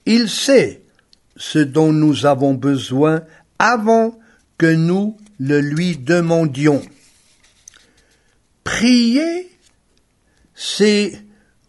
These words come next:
courir comme un enfant auprès de son Père, et c'est en même temps l'aimer, lui, lui présenter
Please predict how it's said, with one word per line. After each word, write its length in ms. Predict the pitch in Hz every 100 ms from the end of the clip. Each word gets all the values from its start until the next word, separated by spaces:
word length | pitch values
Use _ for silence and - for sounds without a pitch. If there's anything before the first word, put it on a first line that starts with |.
| _ _ _
courir 880 | 214 254 247 220 285 277 262 - -
comme 240 | - 247 247
un 180 | 240 240
enfant 640 | 269 269 - 139 139 147 - _ _ _ _
auprès 440 | - 175 180 - 208
de 140 | 180
son 300 | 185 - 214
Père, 540 | 196 - 160 151 147 147 - _ _ _ _ _ _ _ _ _ _ -
et 120 | 170
c'est 360 | 165 214 226 -
en 140 | 175
même 300 | 165 190 220
temps 460 | - - 302 277 254 - _ _ _ _
l'aimer, 840 | 151 139 147 143 139 196 254 117 95 _ _ _ _ _ -
lui, 560 | 226 277 285 262 277 - _ _ _ _ _ _ _ _ _ _ _ -
lui 260 | 165 180 202
présenter 1300 | - 208 214 165 208 202 - 247 254 165 101 -